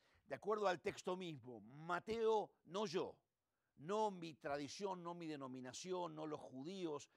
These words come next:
no un grupo de cristianos. Mateo, el texto bíblico, Mateo capítulo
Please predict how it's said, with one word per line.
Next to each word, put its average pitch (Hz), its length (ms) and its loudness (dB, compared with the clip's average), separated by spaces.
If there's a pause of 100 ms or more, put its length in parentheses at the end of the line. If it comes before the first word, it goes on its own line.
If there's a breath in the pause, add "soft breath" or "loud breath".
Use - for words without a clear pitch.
(160 soft breath)
no 160 140 -2
un 165 100 -2
grupo 151 280 0
de 139 80 0
cristianos. 120 800 -4 (440)
Mateo, 139 600 2 (600)
el 117 120 -10
texto - 440 0
bíblico, 123 640 -6 (360 soft breath)
Mateo 170 560 2
capítulo 151 840 0